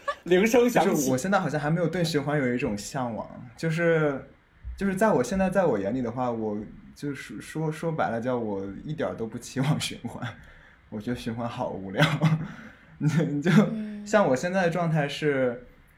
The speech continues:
Speaker 2: 呃，跟大家汇报一下我最近半年的状态，属于我半年，我这半年大概住了五个人的家里。
Speaker 1: 嗯。
Speaker 2: 就是属于是每个人出去旅游的时候，大家都去他家里住，然后帮他照个猫啊，或者说帮他就是维持家里的整洁啊之类的，
Speaker 1: <laughs>
Speaker 2: 属于是，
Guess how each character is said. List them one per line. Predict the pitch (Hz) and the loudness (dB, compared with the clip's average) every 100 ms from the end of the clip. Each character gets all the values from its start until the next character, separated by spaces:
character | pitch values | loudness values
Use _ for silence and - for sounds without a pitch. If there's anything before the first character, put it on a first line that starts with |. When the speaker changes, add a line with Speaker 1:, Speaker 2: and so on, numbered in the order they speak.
| - - | -20 -10
Speaker 2:
呃， | 120 120 120 120 | -2 0 0 -2
跟 | 151 | 0
大 | 151 | 0
家 | 135 | 0
汇 | 135 | 0
报 | 135 131 | 0 2
一 | |
下 | 123 117 | 2 -2
我 | |
最 | 101 | -2
近 | 123 120 | -6 -4
半 | 147 131 | -2 -2
年 | 95 | -4
的 | 104 | -6
状 | 107 104 | -6 -6
态， | 107 - | -10 -12
属 | - | -8
于 | 107 | -6
我 | 113 | -4
半 | 104 180 | -2 -2
年， | 147 101 104 | 0 -2 -2
我 | 113 | -4
这 | 123 | -4
半 | 175 165 | -2 -2
年 | 104 | -2
大 | 104 123 | -4 -6
概 | 123 117 110 | -4 -4 -6
住 | - 147 | -6 -6
了 | 123 107 98 95 - - _ | -4 -2 -4 -6 -10 -18 _
五 | 110 101 | -8 -4
个 | 156 | -2
人 | 143 | -2
的 | 98 | -4
家 | 95 87 | -8 -12
里。 | - - _ _ _ _ _ _ _ | -16 -20 _ _ _ _ _ _ _
Speaker 1:
嗯。 | 120 117 113 117 | -18 -16 -16 -16
Speaker 2:
就 | - | -10
是 | 135 147 | -6 -4
属 | 113 107 | -4 -4
于 | |
是 | 143 139 | -2 0
每 | 135 104 | 0 0
个 | 147 | 0
人 | 165 | -2
出 | 180 | -2
去 | 180 | -2
旅 | 131 | -2
游 | - | -2
的 | 117 | -4
时 | 117 113 | -6 -6
候， | 120 107 | -6 -4
大 | 117 | -4
家 | 117 | -6
都 | 120 | -8
去 | 123 | -10
他 | 120 | -10
家 | 120 117 | -8 -8
里 | 98 | -8
住， | - 110 - - | -12 -14 -14 -18
然 | 104 | -14
后 | 107 | -10
帮 | 120 | -8
他 | 123 | -8
照 | 139 127 | -6 -6
个 | 117 | -6
猫 | 123 131 139 | -4 -4 -4
啊， | 127 117 110 | -4 -6 -6
或 | 110 117 | -6 -8
者 | |
说 | 113 | -8
帮 | 107 123 | -6 -6
他 | 123 117 117 117 117 113 | -4 -4 -4 -4 -6 -10
就 | - | -12
是 | 113 107 - 101 101 | -10 -2 0 0 -4
维 | 101 | -6
持 | 107 | -6
家 | 110 123 | -6 -4
里 | 120 | -4
的 | 110 | -4
整 | 120 101 | -4 -6
洁 | 92 | -6
啊 | 80 110 | -6 -6
之 | 104 | -6
类 | 101 95 | -10 -10
的， | - | -14
Speaker 1:
<laughs> | |
Speaker 2:
属 | - 104 | -6 -6
于 | |
是， | 107 131 | -2 -2